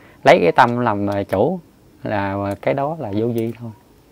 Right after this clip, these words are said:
Bởi vì trong cái thức của con người của mình đó, khi mình gợi lên cái thức đó là bắt đầu là nó trỗi dậy được, ờ, cái vô vi liền.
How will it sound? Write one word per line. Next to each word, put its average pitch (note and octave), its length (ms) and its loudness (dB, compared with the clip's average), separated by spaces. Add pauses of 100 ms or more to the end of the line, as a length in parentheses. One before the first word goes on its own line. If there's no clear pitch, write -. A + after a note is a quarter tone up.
(260)
Bởi A#2+ 140 12
vì B2 200 8
trong C#3+ 240 6
cái F#3 120 6
thức - 300 8
của C#3+ 280 10
con C3+ 260 8
người A2 180 6
của C#3+ 100 2
mình A#2 240 0
đó, C3+ 80 -2 (520)
khi D#3+ 160 12
mình B2 180 10
gợi A2+ 220 8
lên C#3+ 180 8
cái E3+ 120 8
thức A3+ 240 4
đó A3 80 0 (680)
là A2 260 4
bắt C3+ 160 0
đầu G#2+ 260 6
là G#2 240 2
nó A#2 180 -2
trỗi A#2 280 4
dậy G#2+ 240 4
được, G#2+ 280 0
ờ, A#2+ 340 0
cái C#3 220 2
vô B2 60 4
vi A#2+ 200 4
liền. G#2 220 -2